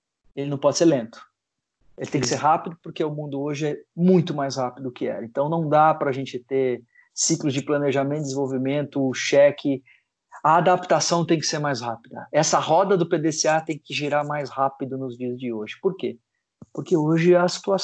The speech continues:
Speaker 1: hoje o, os mercados e o mundo, além de ser mais globalizado, ele é mais rápido. Então, é, essa é a nova dinâmica que a gente tem que ter. O planejamento muito mais forte, gestão de risco,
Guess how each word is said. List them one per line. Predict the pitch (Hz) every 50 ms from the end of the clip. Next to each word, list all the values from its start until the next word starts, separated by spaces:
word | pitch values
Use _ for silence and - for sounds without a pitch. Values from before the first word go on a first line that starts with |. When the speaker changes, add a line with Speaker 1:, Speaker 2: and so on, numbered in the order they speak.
| - -
Speaker 1:
hoje | - 165 170 175 180 175 202 208
o, | 208 202 185 - -
os | - 185 185 160 160
mercados | 190 175 165 165 - - - 175 180 190 202 202 220 254 285 285 - - - - _ _ _ _ -
e | 160 156 151 151 143
o | 147 165 170
mundo, | 165 165 170 175 190 214 220 208 233 226 -
além | 175 165 165 170
de | 165
ser | - 170 160
mais | 156 151 147 139
globalizado, | 151 143 147 143 143 131 127 - 151 160 170 -
ele | 185 180
é | 180
mais | 185 190 185
rápido. | - 175 170 - - - _ _ _ _ _ _ _ _ _ _ _ _ _ _ _ _ _ -
Então, | 123 120 - 160 170 180 190 - 403 415 403 359
é, | - 156 - - 151 160
essa | 160 170 190 190 - - 208
é | 196
a | 190
nova | 190 190 180 190 180
dinâmica | 180 180 170 165 165 170 170 -
que | 170
a | 160
gente | 160 170 160 - -
tem | - 165 156
que | - _ -
ter. | - 135 123 113 113 - _
O | - 123
planejamento | _ - 175 185 190 196 196 180 180 185 175 170 170 185 208 220 226 - 240 247 - _ _ _ _ _ _ _ _ _ - - -
muito | 180 202 226 220 208
mais | 208 196 190 -
forte, | - - 190 190 196 196 196 - - _ _ _ _ _
gestão | - 160 156 147 - - 180 190
de | 180 185
risco, | 143 147 170 190 196 - - _ -